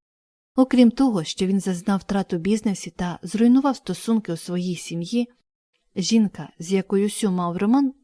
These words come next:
його покинула. У депресії та розпачі Сю часто потайки плакав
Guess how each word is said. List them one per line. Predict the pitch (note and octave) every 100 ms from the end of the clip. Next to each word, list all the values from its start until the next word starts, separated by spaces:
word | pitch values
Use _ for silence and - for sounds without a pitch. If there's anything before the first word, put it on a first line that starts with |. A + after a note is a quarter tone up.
| -
його | G#3+ D4
покинула. | - - F#3 F3+ E3+ - _ _ _ _ _ _ _ -
У | A3
депресії | G#3+ G#3 G#3+ - G3
та | - F3+
розпачі | F#3+ G3+ - E3+ E3
Сю | - A3
часто | G#3+ C#4+ C#4 -
потайки | A3 B3+ A#3+ A3+ A#3+
плакав | - A#3+ A#3 -